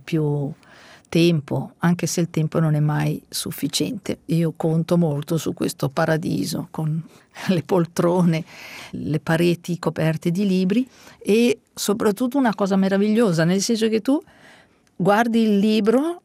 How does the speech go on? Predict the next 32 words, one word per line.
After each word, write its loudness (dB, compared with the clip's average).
e 2
sai 2
già 0
cosa 0
c'è -6
scritto, -2
perché -10
sono -2
talmente 0
tanti -4
che -8
ogni 0
tanto, 0
ecco -4
sì, -4
questo -4
è 2
un 0
pensiero 0
magari 0
non 2
propriamente -2
positivo, -2
però 0
mi 2
dico, -4
io 2
ho 0
già -2
una 0
certa -6
età, -4